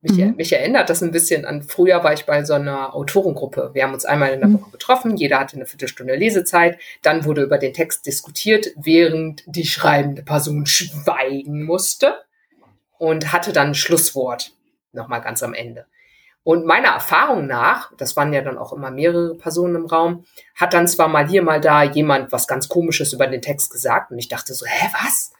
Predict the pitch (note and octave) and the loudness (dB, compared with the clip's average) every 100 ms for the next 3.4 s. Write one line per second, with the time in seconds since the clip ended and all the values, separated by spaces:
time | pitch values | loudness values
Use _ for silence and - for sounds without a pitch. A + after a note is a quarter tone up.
0 | _ _ _ _ D#3+ E3+ F3 D#3 D3+ A3 | _ _ _ _ 0 2 2 4 4 4
1 | A3+ F3+ F3 F3+ D3 D3+ F#3+ F3+ D#3 D#3 | 4 4 2 0 -2 -2 -2 -2 -2 -2
2 | D#3+ D3+ D3 D3+ C#3+ D3+ - F#3 - B2 | -2 -2 0 -2 -2 -4 -6 -8 -10 -10
3 | - A#2+ G#2+ - | -4 -4 -4 -12